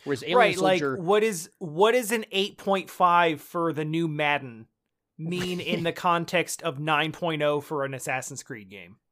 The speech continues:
Speaker 1: Right, exactly. It's, it's silly. It's silly garbage. So I think Alien Soldier, it should not be compared to other games in terms of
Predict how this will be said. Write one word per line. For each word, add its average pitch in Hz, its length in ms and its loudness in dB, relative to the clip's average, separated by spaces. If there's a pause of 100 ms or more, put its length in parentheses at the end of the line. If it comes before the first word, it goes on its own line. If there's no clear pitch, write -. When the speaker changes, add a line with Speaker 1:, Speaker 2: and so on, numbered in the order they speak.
(100)
Speaker 1:
Right, 165 260 2
exactly. 120 360 -2
It's, 107 180 -12
it's - 160 -12
silly. 110 440 -6
It's - 120 -20
silly 131 180 -8
garbage. 95 440 -12 (160)
So 160 280 4
I 151 80 4
think 170 220 0
Alien 156 340 -2
Soldier, 135 540 -6 (380)
it 147 100 -8
should 151 220 0
not 131 220 -2
be 147 100 -4
compared 131 440 -6
to 127 160 -4
other 123 300 -4
games 120 440 -8
in 110 120 -12
terms 120 320 -10
of 107 180 -14